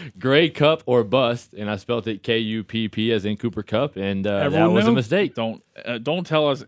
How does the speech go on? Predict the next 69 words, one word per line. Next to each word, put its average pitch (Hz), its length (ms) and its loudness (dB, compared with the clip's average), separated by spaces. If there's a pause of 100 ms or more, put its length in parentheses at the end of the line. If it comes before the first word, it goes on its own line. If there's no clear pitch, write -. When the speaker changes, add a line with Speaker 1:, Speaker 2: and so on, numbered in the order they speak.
Speaker 3:
anything 131 480 -2
ahead 120 200 -4
of 131 120 -6
time 131 240 -4
like 131 180 -4
that 131 220 0
'cause 123 180 -10
we 123 60 -4
will 185 100 4
Speaker 1:
Oh, 117 140 4
Speaker 3:
just 120 120 2
Speaker 1:
yeah. 120 140 2
Speaker 3:
take 151 160 0
advantage 123 400 -2
Speaker 1:
Well, 214 80 8
the, 180 120 4
Speaker 3:
and 220 120 -6
Speaker 1:
the 180 80 2
Speaker 3:
just 180 100 -2
Speaker 1:
worst 247 220 0
part 135 220 2
is 120 160 0
I'm 123 100 0
like, 110 220 -2
you 127 80 -4
know 165 140 0
what? 160 240 0
Like, 107 180 -2
even 180 240 -2
if 147 80 -2
they 123 100 -2
talk 123 260 0
about 117 260 -2
doing 123 200 -4
it, 131 220 -8 (100)
somebody 160 420 0
has 131 120 -2
to 120 80 -8
bite 110 340 -2
the 110 80 -4
bullet 110 520 -2 (120)
and 107 220 -8
waste 110 320 -2
a 101 80 -4
higher 101 340 -2
pick 104 300 -4
on 95 100 -10
Cooper 101 260 -12
Kupp 95 260 -4
than 92 100 -8
they 90 100 -6
want 104 300 -8
to. 123 220 -6
I - 20 -2
was 110 100 -4
like, 95 200 -10 (340)
I'm 151 160 -4
still 123 180 -4
gonna 110 140 -6
take 107 180 -6
him 98 60 -10
higher 107 260 0
than 101 140 -6
most 101 240 -6
people 98 120 -8
are 98 40 -6
gonna 92 140 -8
take 113 240 -4
him. 90 180 -12